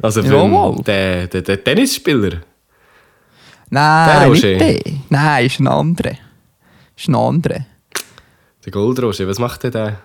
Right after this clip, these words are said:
Speaker 1: Macht der da den Sch-, Sprechgesang?
Speaker 2: Sprechgesang, jawohl.
Speaker 1: Ja,
Speaker 2: Rap.
Speaker 1: ja.
Speaker 2: Er macht Rap. <laughs> Nein, wir waren bei Gold Roger gewesen, im I S C Bern, ähm, Internationalen Sprechgesangclub,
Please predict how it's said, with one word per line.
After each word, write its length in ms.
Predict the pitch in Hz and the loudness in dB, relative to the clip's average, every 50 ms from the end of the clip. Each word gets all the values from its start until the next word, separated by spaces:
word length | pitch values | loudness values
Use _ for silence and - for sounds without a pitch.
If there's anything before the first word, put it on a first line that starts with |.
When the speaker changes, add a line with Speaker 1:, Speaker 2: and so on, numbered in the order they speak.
| _ _ _ | _ _ _
Speaker 1:
Macht 240 | - 143 - - - | -14 -14 -12 -10 -8
der 120 | 98 92 | -8 -6
da 220 | 95 92 90 90 90 | -6 -6 -6 -6 -6
den 220 | 92 87 87 87 | -6 -8 -8 -10
Sch-, 120 | - - - - - - | -10 -14 -18 -20 -20 -20
Sprechgesang? 840 | - - - - 123 165 - - - - 104 92 92 90 87 90 - _ _ _ _ | -16 -8 -4 -4 -4 -4 -4 -6 -4 -2 -2 -2 -2 -4 -6 -10 -12 _ _ _ _
Speaker 2:
Sprechgesang, 760 | - - - 135 131 131 - - - - 147 120 117 120 117 | -12 -6 -4 -2 -2 -2 -4 -4 -2 -2 -2 0 -2 -2 -4
jawohl. 320 | 120 123 120 117 113 101 | -4 -4 -6 -8 -6 -4
Speaker 1:
Ja, 100 | - 143 | -2 -2
Speaker 2:
Rap. 200 | - - - - _ | -2 -4 -6 -10 _
Speaker 1:
ja. 60 | - - - _ _ - - - | -12 -12 -12 _ _ -20 -6 -4
Speaker 2:
Er 80 | 139 | -2
macht 240 | 135 127 123 - - - - | 0 0 -2 -4 -8 -8 -4
Rap. 160 | 202 247 214 - _ _ - - | -4 -4 -4 -6 _ _ -14 -12
<laughs> 80 | 165 - _ _ - - - - - - - - - - - - 185 160 - - - - 185 - - - 240 - - - - - - 190 160 143 | -12 -14 _ _ -20 -20 -18 -18 -20 -18 -20 -20 -20 -20 -20 -20 -20 -18 -20 -12 -10 -10 -10 -8 -6 -6 -6 -6 -6 -10 -12 -16 -20 -20 -6 -2
Nein, 160 | - 160 165 160 | 0 2 2 4
wir 100 | 165 160 | 2 2
waren 100 | 165 135 | 0 -2
bei 60 | 127 | -2
Gold 320 | - - 117 131 156 180 | -2 -2 -2 0 0 0
Roger 280 | 156 147 135 - - 160 | -2 -2 -4 -6 -8 -10
gewesen, 320 | - - - 127 131 160 - - - 139 127 | -8 -4 -2 -2 -2 -2 -6 -10 -14 -10 -4
im 200 | 135 139 139 123 - 147 | -4 -4 -4 -4 -6 -4
I 120 | 156 165 | -2 0
S 240 | 175 170 160 - - | 0 0 -2 -4 -4
C 400 | - 165 143 139 143 143 143 135 - _ _ _ - - | -4 -2 0 0 0 0 -2 -4 -8 _ _ _ -6 -4
Bern, 420 | 143 131 127 131 139 151 156 156 - | 0 0 2 2 2 2 0 0 0
ähm, 280 | 143 135 135 135 131 123 - | 0 0 0 0 -2 -4 -4
Internationalen 760 | 147 151 156 175 147 139 135 - - 131 127 131 135 131 131 | -6 -4 -2 0 0 0 0 0 0 0 2 2 2 0 0
Sprechgesangclub, 1080 | - - - 104 131 151 - - 156 - 143 135 139 165 - - - 170 143 147 165 | -2 -4 -2 -2 -2 -2 -2 -2 -2 0 0 0 0 -2 -4 -2 -2 -2 0 -2 -2